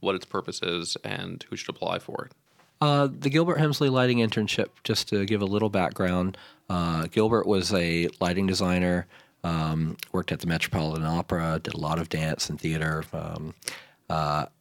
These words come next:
Speaker 2: this internship, uh, is dedicated to him, uh, in the spirit of his, um, giving.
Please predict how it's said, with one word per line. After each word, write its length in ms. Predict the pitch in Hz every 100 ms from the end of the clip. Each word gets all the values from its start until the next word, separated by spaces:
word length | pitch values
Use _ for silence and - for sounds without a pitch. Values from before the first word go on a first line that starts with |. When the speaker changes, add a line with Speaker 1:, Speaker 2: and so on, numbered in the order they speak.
| _ -
Speaker 2:
this 520 | 95 90 - - - - _ _ _ _ _ _
internship, 600 | 104 104 95 - 87 82 - -
uh, 380 | 82 82 82 -
is 140 | 92 85
dedicated 600 | 87 92 - 87 82 -
to 140 | 87
him, 340 | 80 82 78 - - - _
uh, 160 | 87 80
in 100 | 80
the 80 | 80
spirit 560 | - - 85 78 76 -
of 460 | 80 78 80 - -
his, 540 | 87 73 73 - - _ _ _
um, 160 | 85 80
giving. 560 | 82 101 92 95 80